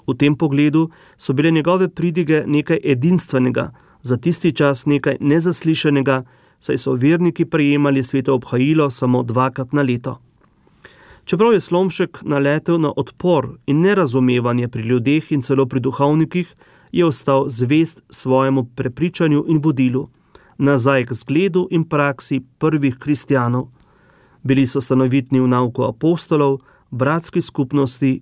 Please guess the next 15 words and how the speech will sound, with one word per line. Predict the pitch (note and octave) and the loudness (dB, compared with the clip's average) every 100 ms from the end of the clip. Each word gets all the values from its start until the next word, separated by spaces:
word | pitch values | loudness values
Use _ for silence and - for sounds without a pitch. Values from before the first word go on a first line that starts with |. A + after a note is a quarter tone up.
| - | -2
in | B2+ B2+ | 2 4
lomljenju | C3 C#3+ C3+ C3+ C3 | 2 2 2 0 -2
kruha. | C#3 B2 A2+ A#2+ - _ _ _ _ _ - - - _ | -2 -4 -4 -8 -10 _ _ _ _ _ -20 -20 -20 _
Tako | - - A#3+ | -4 0 0
je | |
Slomšek | G#3 F#3 G3+ F3+ F3 C3 | 2 2 2 0 -4 -4
skoraj | - D#3+ E3 E3+ E3 - _ | -4 0 2 0 -2 -8 _
tri | G3+ A3+ | -2 -2
četrt | A3 F#3+ F3+ - | -2 -2 -2 -4
stoletja | - D3 D#3 F3 F3 D3+ C3+ - | 0 2 4 2 0 0 -2 0
pred | G3 F#3 | 0 0
odlokom | - B2+ C#3 D3+ D#3+ C#3 B2+ | -4 0 0 0 0 -2 0
papeža | C3 C3 D3+ C3+ C#3 | 0 0 -2 0 -2
Pija | A#2+ C#3+ C#3 B2 | -2 -2 0 0
desetega | B2 - D#3 E3+ D#3+ C#3+ C#3 | -2 -2 0 0 -2 -2 -2